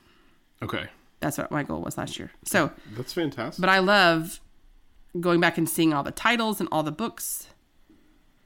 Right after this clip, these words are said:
Speaker 2: Yeah, I've only read three books this year. It says I'm five books behind schedule. See?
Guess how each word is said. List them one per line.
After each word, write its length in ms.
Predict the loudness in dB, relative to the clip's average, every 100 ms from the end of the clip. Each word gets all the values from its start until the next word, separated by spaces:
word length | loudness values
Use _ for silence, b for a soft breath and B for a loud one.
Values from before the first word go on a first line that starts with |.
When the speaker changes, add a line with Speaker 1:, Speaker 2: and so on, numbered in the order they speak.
| _ _ _ _ _ _ _
Speaker 2:
Yeah, 360 | -14 -8 -6
I've 140 | -4 0
only 160 | 2
read 180 | 2 0
three 180 | -2 -4
books 220 | -4 -8 -8
this 220 | -8 -6
year. 120 | -6
It 100 | -4
says 100 | 0
I'm 140 | 0
five 540 | 0 2 6 8 6 4
books 340 | -4 -4 -8
behind 440 | -6 -6 -2 -2 -2
schedule. 420 | -4 -6 -6 -10
See? 480 | -6 0 2 2